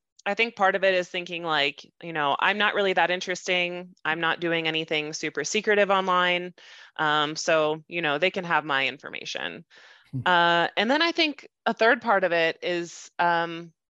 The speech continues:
Speaker 1: some of the things we get as a result of the targeted data is beneficial to us. Like,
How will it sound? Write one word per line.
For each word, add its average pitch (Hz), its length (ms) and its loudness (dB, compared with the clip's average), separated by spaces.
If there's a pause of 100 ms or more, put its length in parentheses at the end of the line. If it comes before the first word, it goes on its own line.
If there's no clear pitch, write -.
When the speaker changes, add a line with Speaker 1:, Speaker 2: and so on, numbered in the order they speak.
(200)
Speaker 1:
some 240 240 0
of 349 100 2
the 392 140 4
things 247 260 0
we 240 100 -2
get 233 440 2
as 185 200 2
a 190 60 -2
result 175 580 -2
of 170 400 -4 (120)
the 175 100 -10
targeted 190 480 0
data 175 500 2
is 208 200 -2
beneficial 254 540 -4
to 160 200 -4
us. - 340 -6
Like, 175 360 2